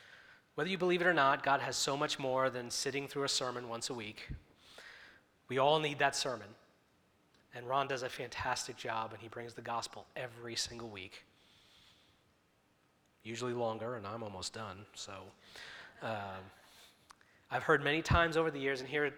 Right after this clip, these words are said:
guys, this is the part that actually caused this entire sermon. I've been thinking about this for well over, for a long time, but as far as the sermon's concerned, since Ron said he was going away and he would be gone for a few weeks, I said, "This is what God wants me to preach on."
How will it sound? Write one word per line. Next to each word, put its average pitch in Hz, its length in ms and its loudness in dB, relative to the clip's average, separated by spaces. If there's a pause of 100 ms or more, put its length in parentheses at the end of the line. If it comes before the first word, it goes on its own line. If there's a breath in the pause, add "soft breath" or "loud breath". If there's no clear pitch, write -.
(120)
guys, 131 240 0
this 135 160 -4
is 151 80 -10
the 147 60 -6
part 135 320 0
that 143 140 2
actually 139 400 2
caused 143 520 0
this 135 240 -2
entire 127 380 -4
sermon. 120 320 -6
I've 123 80 -8
been 135 100 -4
thinking 147 320 -4
about 131 220 0
this 131 140 -4
for 123 320 -4 (400 loud breath)
well 151 220 6
over, 165 200 6
for - 140 -12
a - 60 -16
long 123 260 -2
time, 110 340 -8
but 113 160 -6
as 113 100 -10
far 147 200 4
as 135 80 0
the 127 60 -6
sermon's 143 380 0
concerned, 123 480 -4 (460 loud breath)
since - 260 -6
Ron 135 200 2
said 135 180 -2
he 131 100 -6
was 123 120 -4
going 123 280 0
away 117 480 -2
and 110 100 -8
he 120 100 -8
would 120 120 -8
be 120 80 -8
gone 113 260 -4
for - 140 -6
a 110 60 -4
few 110 220 -10
weeks, 107 240 -10
I - 20 -12
said, 104 260 -10
"This 113 240 -6
is 113 120 -12
what 110 160 -12
God 107 240 -8
wants 104 240 -12
me 107 80 -12
to - 60 -16
preach - 300 -8
on." 98 260 -8